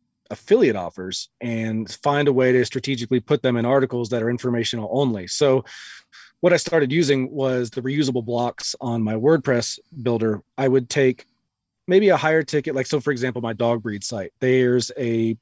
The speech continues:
pet insurance affiliate program I'm a member of, and every referral you send them is, you know, I don't know, twenty dollars or something, just for, just for getting the,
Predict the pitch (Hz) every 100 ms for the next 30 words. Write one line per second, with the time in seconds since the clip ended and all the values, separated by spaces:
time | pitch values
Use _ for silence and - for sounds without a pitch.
0 | - 151 143 165 127 - 123 117 117 -
1 | - - 135 120 123 135 120 117 110 110
2 | 110 110 104 104 104 110 107 - - -
3 | - 143 151 156 135 - 123 120 127 120
4 | 110 107 113 117 - - 117 92 90 104
5 | 92 85 - - 104 98 98 95 - 110
6 | 110 165 185 170 123 - 202 - 180 165
7 | 151 120